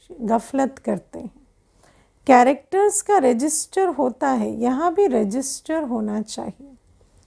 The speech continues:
यह है याद की यात्रा जिसका कोई को भी पता नहीं है।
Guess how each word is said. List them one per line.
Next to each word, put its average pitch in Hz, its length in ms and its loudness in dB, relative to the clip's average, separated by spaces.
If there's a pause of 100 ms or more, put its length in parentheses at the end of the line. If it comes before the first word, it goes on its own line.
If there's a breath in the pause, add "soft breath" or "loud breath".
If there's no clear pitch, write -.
(500 soft breath)
यह 302 180 6
है 403 220 4
याद 247 400 2
की 381 260 0
यात्रा 262 540 0
जिसका 254 480 -4
कोई 320 440 -2
को 302 220 -6
भी 311 160 -4
पता 233 480 -6
नहीं 208 380 -4
है। - 280 -18